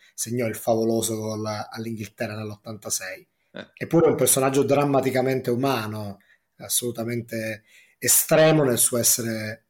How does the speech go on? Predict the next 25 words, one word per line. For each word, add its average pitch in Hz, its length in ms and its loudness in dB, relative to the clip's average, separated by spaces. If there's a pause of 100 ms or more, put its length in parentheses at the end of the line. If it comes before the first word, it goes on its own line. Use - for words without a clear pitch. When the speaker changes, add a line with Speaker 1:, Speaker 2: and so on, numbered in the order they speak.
Speaker 1:
umano, 117 460 -4
con 104 160 -10
tutti - 220 -8
i 120 60 -4
pregi 127 400 2
e - 20 4
i 113 60 2
difetti. 110 720 -10 (920)
Caro 165 220 6
Gigi, 139 260 2
io 160 200 8
non, 120 760 0 (120)
ancora 151 280 2
adesso, 160 260 6
a - 20 -2
distanza 135 380 2
di 127 80 2
un 131 120 2
anno 147 200 2
da 123 120 6
una 131 140 2
delle 117 120 0
nostre 123 300 2
puntate 123 480 -2
più 113 600 -4